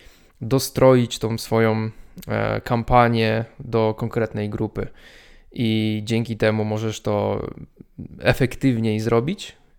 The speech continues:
możesz to zmierzyć potem i możesz po prostu wyciągać wnioski. Przy następnej kampanii zrobisz na przykład coś innego, odrzucisz jakąś grupę docelową.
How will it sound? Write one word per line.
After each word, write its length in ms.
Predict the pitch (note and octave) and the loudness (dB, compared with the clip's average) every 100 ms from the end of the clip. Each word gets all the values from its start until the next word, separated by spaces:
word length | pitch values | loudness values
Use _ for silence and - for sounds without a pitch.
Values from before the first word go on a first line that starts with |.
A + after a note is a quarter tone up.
| _ | _
możesz 280 | E3+ A2+ A2 | -4 -4 -4
to 120 | - | -6
zmierzyć 400 | G2+ A#2 D3 F3 | -2 0 0 -2
potem 380 | - F3+ F3 F3 - - - - _ _ _ | -4 -2 -2 -4 -8 -18 -20 -20 _ _ _
i 60 | F3+ | 0
możesz 240 | E3+ E3 | 2 2
po 100 | E3 | 0
prostu 280 | D#3 D#3+ D#3 | -2 -2 -2
wyciągać 400 | D3+ D#3+ C#3+ B2+ | -2 0 0 0
wnioski. 380 | A#2 G#2+ - - _ - | -2 -4 -8 -20 _ -10
Przy 140 | - | -2
następnej 500 | C#3 C3+ C#3+ C#3 A#2+ | 0 0 -2 -2 -2
kampanii 640 | B2 B2 C#3 C3+ C3 B2+ | -2 2 4 4 4 2
zrobisz 300 | A2+ A#2+ A#2 | 2 0 0
na 100 | A2 | -4
przykład 240 | A2 - G#2+ | -6 -6 -4
coś 180 | A#2+ - | -6 -4
innego, 360 | A#2 A2+ A2 | -2 0 0
odrzucisz 400 | A2+ C3+ C#3+ A#2+ | 0 -2 -2 -2
jakąś 240 | G#2+ G#2+ G#2+ | -4 -6 -4
grupę 240 | B2+ B2+ | -2 0
docelową. 480 | G#2+ G2+ G#2+ G#2+ G2 | 0 -2 -4 -4 -8